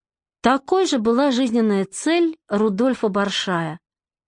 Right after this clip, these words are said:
Он помог воскрешению для нас Баха и Малера, а его самого воскресил для всех нас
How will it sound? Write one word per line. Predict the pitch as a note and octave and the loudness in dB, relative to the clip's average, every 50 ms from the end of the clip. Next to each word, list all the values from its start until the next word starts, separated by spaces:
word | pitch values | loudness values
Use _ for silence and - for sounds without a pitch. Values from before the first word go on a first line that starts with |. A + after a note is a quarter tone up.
| _ _ _ _ _ _ _ | _ _ _ _ _ _ _
Он | - C#4+ D#4+ C#4+ | 0 2 2 2
помог | - - E4+ E4+ E4 D4+ A#3 F#3 | 2 2 2 2 2 2 0 0
воскрешению | G#3+ G#3+ G#3+ - - B3+ C4 - - D#4 C#4+ C4 B3+ A#3 | -2 -2 -2 -2 -2 -2 -2 0 0 0 2 2 0 2
для | A3+ A#3 B3 | 2 2 2
нас | B3+ B3+ B3 A3+ - - | 2 2 0 -2 -4 -6
Баха | F#3+ F#3+ G3+ C4 C#4 C4 - - A#3+ A3 - - | -6 -2 0 2 2 0 0 0 -2 -2 -2 0
и | A#3+ A#3+ | 2 2
Малера, | A#3+ A#3 A#3 A3+ G3 E3+ D#3 D#3 D3+ D3+ D#3 - _ _ _ _ _ _ _ _ _ _ _ _ _ _ - | 4 4 2 2 2 0 0 -2 -4 -6 -8 -10 _ _ _ _ _ _ _ _ _ _ _ _ _ _ -2
а | F3+ G3 | 0 2
его | G#3 G#3 A3 G#3 B3 C#4+ | 2 2 2 2 0 0
самого | C4+ - - A3+ A3 G#3+ G#3 G#3 G#3 F#3+ F#3 G#3+ D4 F4 G4 F#4+ E4+ - _ _ _ _ _ _ | 0 0 0 2 2 2 2 2 2 0 0 2 2 2 2 0 -2 -6 _ _ _ _ _ _
воскресил | - F#3 G3 A3+ C4 C4 - - A#3 A3+ B3 A#3 - - E4 F#4 F#4 | -2 2 2 4 2 2 0 0 0 2 2 0 0 0 0 0 2
для | D4 C#4 C4 B3+ B3+ | 2 2 2 2 0
всех | - - D4+ D#4+ D4+ - - | -2 -2 -2 -2 -2 0 0
нас | B3+ C4 C#4+ D4+ D4 - - | 2 2 2 2 0 -4 -8